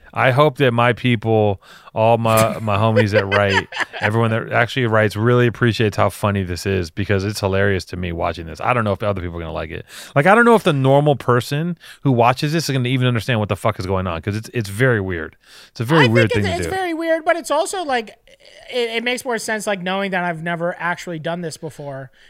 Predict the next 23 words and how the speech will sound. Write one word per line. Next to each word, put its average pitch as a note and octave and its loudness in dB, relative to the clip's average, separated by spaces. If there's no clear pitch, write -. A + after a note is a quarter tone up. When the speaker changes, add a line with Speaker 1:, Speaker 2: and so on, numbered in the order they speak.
Speaker 2:
and E3+ -8
seeing F#3 -4
how E3+ -4
sick - -12
this C#3 -14
is. A#2+ -16
'Cause G3+ -6
there's A3+ 0
probably D4 -2
a A#3 0
lot G#3 -2
of C4 -8
people F4+ -4
that D4+ 0
are G#3+ 2
gonna G3 -2
be F#3+ -2
like, F3+ 0
"Whoa, F3+ 0
that's - -10
crazy." E3 -8
Too. G3+ -2
Speaker 1:
Uh, - -18